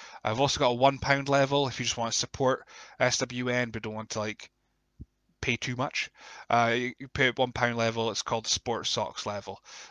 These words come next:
So you can, uh, jump in there and put in just a, a pound a month, and, uh, it, all of it helps towards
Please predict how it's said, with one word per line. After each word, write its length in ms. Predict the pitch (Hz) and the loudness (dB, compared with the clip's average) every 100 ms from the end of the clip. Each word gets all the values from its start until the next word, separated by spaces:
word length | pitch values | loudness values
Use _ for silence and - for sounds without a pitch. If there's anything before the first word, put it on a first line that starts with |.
| - | -10
So 260 | - 110 | -4 -2
you 80 | 107 | -2
can, 280 | 107 110 107 | -6 -10 -8
uh, 320 | 104 101 104 - - 90 - _ | -8 -6 -6 -8 -16 -20 -20 _
jump 280 | - 117 110 | -4 -4 -4
in 80 | 110 | -4
there 260 | 107 104 104 | -2 0 -2
and 100 | 101 | -4
put 200 | 110 107 | -4 -2
in 200 | 104 104 | -4 -6
just 200 | - - | -8 -10
a, 60 | - | -10
a 40 | - | 2
pound 220 | 226 202 | 4 4
a 60 | |
month, 360 | 135 123 120 - _ _ | 4 2 0 -18 _ _
and, 500 | 131 120 117 117 123 123 | 2 2 2 0 -4 0
uh, 260 | 123 113 - 113 | 2 2 -2 -12
it, 100 | 110 127 _ _ _ - | -14 -14 _ _ _ 0
all 200 | 127 143 | 2 4
of 100 | 135 | 4
it 140 | 135 | 2
helps 380 | 120 123 113 - | 4 0 0 -4
towards 600 | 131 117 110 107 - | -4 -2 -2 -4 -8